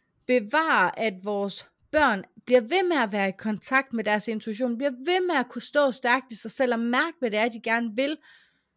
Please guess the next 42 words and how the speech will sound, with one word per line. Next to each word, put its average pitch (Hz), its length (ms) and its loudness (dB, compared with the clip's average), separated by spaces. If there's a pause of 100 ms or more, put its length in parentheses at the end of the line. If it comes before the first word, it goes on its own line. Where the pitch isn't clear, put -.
(400)
og 269 140 6
sætte 247 320 0
sig 226 120 -2
selv 311 340 0
først - 720 -2 (340)
på 254 160 4
en 247 140 0
sund 302 540 -2
måde, 202 440 -2 (560)
så - 180 0
er 349 40 2
det 349 140 -2
super, 320 500 -2
super 247 380 0
vigtigt, 247 380 -4
at 233 140 -2
vi 254 60 -2
ikke 285 200 -2
pådutter 277 460 -2
dem 185 140 -8
noget. 185 260 -2 (100)
Så - 160 -2
er 370 40 2
det 370 100 0
super 277 360 -2
vigtigt, 262 340 -4
at 240 160 2
vi 262 80 2
ikke - 260 -2 (280)
står 370 300 2
i 220 100 2
sådan 262 180 -4
en 226 40 -4
situation 233 460 -2
og 269 100 -4
siger, 330 280 0
som 254 240 -2
jeg 262 260 0
gjorde 240 380 2
den 226 220 0
anden 277 320 -2
dag 214 320 -4